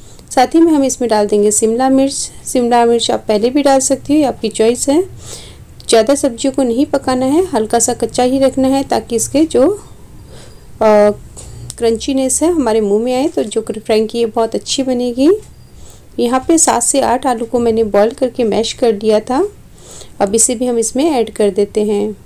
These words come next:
साथ ही में ऊपर से डाल देंगे लगभग two tablespoon जितना बारीक कटा धनिया। अब इन सब चीज़ों को हम अच्छे से इस तरीके से mix कर लेते हैं।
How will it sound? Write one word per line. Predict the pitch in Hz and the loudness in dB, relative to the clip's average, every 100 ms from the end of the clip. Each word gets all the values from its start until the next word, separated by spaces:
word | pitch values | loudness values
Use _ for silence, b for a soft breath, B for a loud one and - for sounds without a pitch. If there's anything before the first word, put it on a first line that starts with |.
| - B B B B B B B | -20 B B B B B B B
साथ | - 254 262 | 0 0 4
ही | 339 | 2
में | 302 | 2
ऊपर | 254 277 | 0 -2
से | 262 269 | 0 0
डाल | 220 220 | 0 0
देंगे | 220 220 226 | 0 0 2
लगभग | 208 196 220 208 - | 0 -2 -4 -4 -4
two | 269 | -4
tablespoon | 302 254 233 233 - 240 | 0 0 0 -2 -4 -4
जितना | 233 220 226 | -4 -4 -2
बारीक | 220 196 190 - | 0 0 -2 -2
कटा | 220 220 | -2 -2
धनिया। | 214 220 214 233 359 370 - - - - - - B B B B - | 0 2 2 4 0 -2 -16 -20 -20 -20 -20 -20 B B B B -6
अब | 220 | 0
इन | 262 | 2
सब | 254 320 - | 2 0 -2
चीज़ों | 262 226 247 | -4 -2 -2
को | - | 0
हम | 262 - | 0 0
अच्छे | 202 233 | -2 -2
से | 226 311 | 2 0
इस | 285 - | 0 0
तरीके | 226 208 220 | 0 0 0
से | 294 | 2
mix | 285 226 - | 2 2 -2
कर | 226 202 | 0 2
लेते | 208 202 208 | 0 0 0
हैं। | 208 202 | 2 0